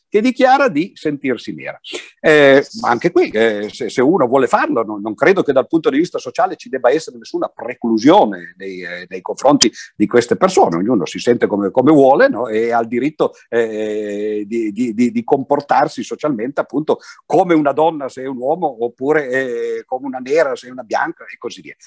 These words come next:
Ma questo non significa che lo è. Per esempio, eh, nel, è noto in, in medicina che c'è, eh, una patologia che si chiama la sindrome dell'arto mancante,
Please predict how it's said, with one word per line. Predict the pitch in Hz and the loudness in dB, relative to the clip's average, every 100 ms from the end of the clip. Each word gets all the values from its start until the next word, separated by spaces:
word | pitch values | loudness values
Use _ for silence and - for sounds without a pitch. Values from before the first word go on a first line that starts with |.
| - _ | -20 _
Ma | - | -2
questo | - 359 247 | 4 4 4
non | 220 | 4
significa | 220 294 247 294 247 - | 4 2 2 2 0 -2
che | - | -2
lo | 85 87 | 0 2
è. | 196 - _ - - - | 2 0 _ -20 -6 2
Per | 214 | 4
esempio, | 226 214 127 110 101 120 | 6 6 4 -2 -2 2
eh, | 117 113 110 107 107 104 104 107 104 123 | 2 2 2 0 -2 -2 -4 -6 -8 -10
nel, | 120 123 | -2 0
è | 113 113 107 107 | 2 -2 -4 -2
noto | 110 147 185 127 | 2 2 2 0
in, | 107 107 113 | -2 -2 -4
in | 113 113 | -4 -2
medicina | 131 135 - 247 104 98 | -2 -2 -4 -2 -2 -4
che | - | -8
c'è, | 107 156 156 127 | -4 0 2 4
eh, | 117 110 107 107 | 4 4 -2 -8
una | 101 104 | -12 -12
patologia | 107 151 156 151 208 151 - _ _ _ _ | -4 2 2 2 2 2 -2 _ _ _ _
che | - - | -8 -4
si | 101 | -2
chiama | 110 139 139 - - - | 2 4 4 0 -8 -6
la | 107 | -2
sindrome | 107 180 208 170 151 135 127 | 0 2 2 4 4 2 0
dell'arto | 117 120 123 156 170 - 139 | -2 0 0 0 0 -4 -6
mancante, | 123 123 110 170 101 101 131 | -6 -10 -6 -6 -6 -10 -10